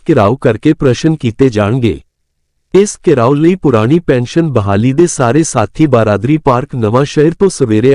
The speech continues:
ਅੱਠ ਵਜੇ ਇਕੱਠੇ ਹੋ ਕੇ ਮੋਟਰਸਾਈਕਲ ਰੈਲੀ ਕਰਦੇ ਹੋਏ ਵੱਖ ਵੱਖ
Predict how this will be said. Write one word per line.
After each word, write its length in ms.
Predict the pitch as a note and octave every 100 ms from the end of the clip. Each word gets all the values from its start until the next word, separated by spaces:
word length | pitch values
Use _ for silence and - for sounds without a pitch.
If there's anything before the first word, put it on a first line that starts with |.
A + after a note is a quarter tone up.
| B2
ਅੱਠ 200 | - A2
ਵਜੇ 320 | G2 A#2 C#3+
ਇਕੱਠੇ 320 | C3+ - D3+
ਹੋ 160 | B2+ B2
ਕੇ 180 | E3
ਮੋਟਰਸਾਈਕਲ 840 | D3+ G#2+ G#2 C#3+ - B2 A2+ F3 D#3
ਰੈਲੀ 280 | A2 G#2+ D3
ਕਰਦੇ 360 | B2+ G#2 A2
ਹੋਏ 220 | G#2+ G#2 A#2
ਵੱਖ 320 | G2 G2+ - - _ _ A#2
ਵੱਖ 300 | C#3 F#3